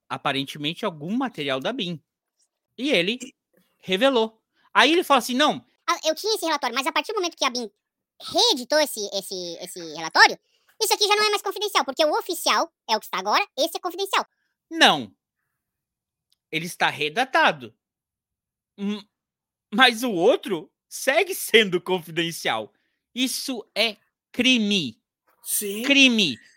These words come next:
Speaker 1: Crime
Speaker 3: E
Speaker 1: de lesa pátria. Se você tem informações de um órgão de investigação, de, de inteligência brasileira, e você joga isso na tua rede social pra dar tua lacradinha,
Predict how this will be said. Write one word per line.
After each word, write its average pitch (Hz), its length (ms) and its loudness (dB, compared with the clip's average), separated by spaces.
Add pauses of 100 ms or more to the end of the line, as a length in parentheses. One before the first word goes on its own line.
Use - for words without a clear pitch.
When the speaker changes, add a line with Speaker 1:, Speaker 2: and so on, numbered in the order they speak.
(360)
Speaker 1:
Crime 269 500 2
Speaker 3:
E 214 40 -6
Speaker 1:
de 190 160 -6
lesa 214 340 2
pátria. 190 540 0 (220)
Se - 220 -8
você 208 280 -6
tem 269 220 -6
informações 165 1080 -6 (480)
de 127 240 -14
um 240 400 -2
órgão 160 400 0
de 127 160 -10
investigação, 156 760 -4
de, 135 260 -14
de 147 180 -12
inteligência 180 580 -4
brasileira, 175 680 0 (1040)
e 170 80 -8
você 196 340 -4
joga 185 560 0
isso 165 320 -8
na 123 140 -12
tua 147 160 -12
rede 208 300 -6
social 202 580 -8 (420)
pra 139 200 -2
dar 165 180 0
tua 247 180 -2
lacradinha, 196 800 -4